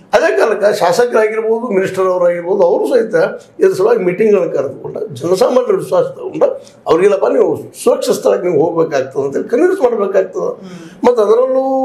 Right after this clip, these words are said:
Speaker 1: ಈ ನಮ್ಮ minister ಅವರಾಗಿರ್ಬೋದು, ಶಾಸಕರಾಗಿರ್ಬೋದು ಹೇಳಿದ್ರೆ ಜನ ಕೇಳುವಂಥ ಸ್ಥಿತಿಯಲ್ಲಿದ್ದಾರೆ ಇಲ್ಲಿ.
Speaker 2: ಹ್ಮ್.
Speaker 1: ಯಾಕಂದ್ರೆ ಅವ್ರ ಮಾತನ್ನು ಮೀರುವಷ್ಟು ಇಲ್ಲಿ ಯಾರೂ ಅಂತ ಧೈರ್ಯವಂತರು ಇಲ್ಲ. ಮತ್ತು ಅದ್ರ ಜೊತೆಗೆ ವಿಶೇಷವಾದ ಗೌರವ ಅದ.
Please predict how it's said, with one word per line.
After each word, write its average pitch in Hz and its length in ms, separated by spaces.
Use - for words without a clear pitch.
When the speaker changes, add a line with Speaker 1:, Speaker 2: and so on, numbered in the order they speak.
Speaker 1:
ಈ 240 180
ನಮ್ಮ 233 260
minister 220 380
ಅವರಾಗಿರ್ಬೋದು, 190 680
ಶಾಸಕರಾಗಿರ್ಬೋದು 180 880
ಹೇಳಿದ್ರೆ - 640
ಜನ 147 160
ಕೇಳುವಂಥ 214 320
ಸ್ಥಿತಿಯಲ್ಲಿದ್ದಾರೆ 196 680
ಇಲ್ಲಿ. - 140
Speaker 2:
ಹ್ಮ್. - 440
Speaker 1:
ಯಾಕಂದ್ರೆ 208 300
ಅವ್ರ 196 140
ಮಾತನ್ನು 247 520
ಮೀರುವಷ್ಟು 247 400
ಇಲ್ಲಿ 208 140
ಯಾರೂ - 340
ಅಂತ 214 160
ಧೈರ್ಯವಂತರು 214 560
ಇಲ್ಲ. 247 220
ಮತ್ತು 202 200
ಅದ್ರ 214 220
ಜೊತೆಗೆ 220 480
ವಿಶೇಷವಾದ 233 640
ಗೌರವ 247 420
ಅದ. 262 360